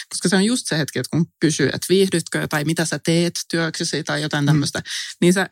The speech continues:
Speaker 1: sä näet sen jopa kehossa, kun se niinku vähän, siksi mä käytän tätä niinku kymmenen senttiä, että niinku huomaa välillä, kun ihminen ryhdistäytyy, niin, niin se, se mun mielestä jo kertoo paljon siitä, että onko
Speaker 2: Niin.
Speaker 1: se oikeasti semmonen ammattiylpeys siinä hetkessä.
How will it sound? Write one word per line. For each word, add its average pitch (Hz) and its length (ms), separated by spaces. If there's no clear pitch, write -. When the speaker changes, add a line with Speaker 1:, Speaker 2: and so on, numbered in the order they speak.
Speaker 1:
sä 220 80
näet 233 220
sen 156 120
jopa 151 200
kehossa, 180 460
kun - 140
se - 180
niinku 165 240
vähän, 170 320
siksi - 260
mä 190 40
käytän 147 280
tätä 151 200
niinku 151 200
kymmenen 151 340
senttiä, - 300
että - 180
niinku 165 220
huomaa 165 320
välillä, 165 280
kun - 140
ihminen 160 320
ryhdistäytyy, 175 680
niin, 180 140
niin 175 120
se, - 100
se 214 80
mun 196 180
mielestä 165 300
jo 156 40
kertoo - 400
paljon - 360
siitä, - 360
että - 180
onko 190 100
Speaker 2:
Niin. 160 80
Speaker 1:
se 143 60
oikeasti 160 400
semmonen 165 380
ammattiylpeys 165 800
siinä 175 180
hetkessä. - 460